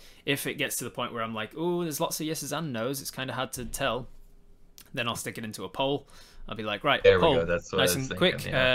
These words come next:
Speaker 1: Uh, there's up to five options in a Twitch poll. Uh, do you want to, uh, try and persuade the guy? Do you want to try and intimidate the guy? Do you want to try and this and that and the other?"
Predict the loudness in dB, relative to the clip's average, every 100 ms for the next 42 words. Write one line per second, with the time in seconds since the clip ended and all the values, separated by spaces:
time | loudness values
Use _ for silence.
0 | 2 0 -2 -2 -4 0 2 2 -2 -4
1 | -6 -6 -4 -6 -2 2 4 2 -2 -6
2 | -6 -4 -2 -2 -2 -4 -4 -6 -4 -4
3 | -2 -2 -2 -4 -6 -8 -6 -6 -4 -4
4 | -2 -2 -4 -4 -2 0 0 2 2 2
5 | -2 -6 -6 -6 -6 -6 -4 -2 -2 -2
6 | -2 -4 -8 -10 -8 -8 -6 -8 -8 -10
7 | -10